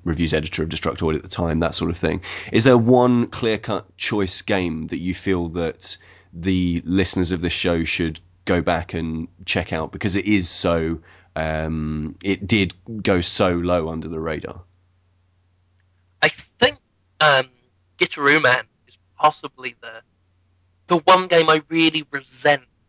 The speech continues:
Speaker 2: not having the chance to have reviewed, because that was long before I was, uh, that was before I was professionally writing about games. Um, it was a, a music game by Koei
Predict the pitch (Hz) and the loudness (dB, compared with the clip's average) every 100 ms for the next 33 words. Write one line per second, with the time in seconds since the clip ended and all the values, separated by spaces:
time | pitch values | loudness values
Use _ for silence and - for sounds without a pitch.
0 | _ 135 131 127 127 123 120 - 131 120 | _ 2 2 2 -4 -14 -10 -2 -2 -2
1 | - 131 120 127 120 123 123 - - 135 | -8 -12 -4 -4 -2 -2 -2 -4 -16 0
2 | 143 135 - 131 135 135 131 - - 120 | 0 0 -10 _ 2 2 0 -4 0 -2
3 | 120 120 120 120 _ 117 113 _ _ _ | 0 -2 -4 _ _ -12 -12 _ _ _
4 | _ _ _ _ _ - 156 - 156 139 | _ _ _ _ _ 0 0 0 4 4
5 | - 139 - 131 - 127 120 117 113 117 | 4 -4 -2 -2 -2 -4 -4 -8 -16 -16
6 | 117 120 117 _ 117 107 _ _ _ _ | -18 -16 -18 _ -14 -14 _ _ _ _
7 | _ _ - 123 117 123 127 135 113 127 | _ _ 0 2 2 -6 -2 2 2 2
8 | 131 131 127 135 - 127 127 _ 123 123 | 2 0 0 -4 0 -2 -2 _ -6 -6
9 | - 127 123 127 | -6 -6 -6 -12